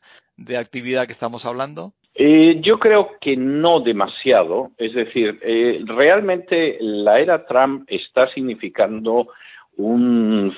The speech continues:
Speaker 2: frenazo de la ideología de género en Estados Unidos, pero no solo, yo diría que no tanto por Trump como por el clima que se ha creado. Es decir, la idea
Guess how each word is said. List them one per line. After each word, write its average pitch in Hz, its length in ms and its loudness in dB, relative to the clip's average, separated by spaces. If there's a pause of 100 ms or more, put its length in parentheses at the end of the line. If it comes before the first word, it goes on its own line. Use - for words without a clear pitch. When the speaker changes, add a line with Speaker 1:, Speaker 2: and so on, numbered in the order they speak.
Speaker 2:
frenazo 101 540 0
de 90 100 2
la 87 80 2
ideología 87 520 2
de 92 100 4
género 107 320 -2
en 92 80 -6
Estados 101 420 0
Unidos, 107 400 0 (640)
pero 131 320 4
no 180 280 0 (180)
solo, 170 420 4
yo 123 300 -2
diría 180 340 2
que 135 100 0
no 156 260 0
tanto 147 460 -2
por 101 200 -2
Trump 123 500 0
como 107 340 -4
por 101 160 0
el 95 300 -4
clima 147 500 -2
que 95 140 -6 (100)
se 104 80 0
ha 92 120 2
creado. - 480 -6 (180)
Es 98 140 -10
decir, 98 340 0
la 92 180 0
idea 147 480 2